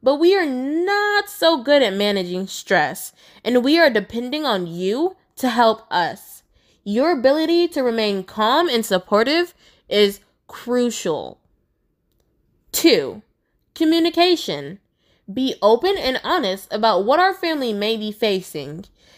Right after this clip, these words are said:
You may not have all the answers, but let's keep the conversation going.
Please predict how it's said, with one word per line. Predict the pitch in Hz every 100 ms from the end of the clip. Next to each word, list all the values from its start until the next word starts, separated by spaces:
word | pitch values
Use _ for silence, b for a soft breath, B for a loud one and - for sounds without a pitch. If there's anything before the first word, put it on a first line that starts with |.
| b
You | 202 311
may | 339 339
not | 311 302
have | 277 240 214 -
all | 175 180 190 226
the | 294 277
answers, | 339 330 349 349 359 - _ _ -
but | 277
let's | 330 381 -
keep | - 370
the | - 349
conversation | 359 359 359 359 359 - 339
going. | 349 381 202 143 127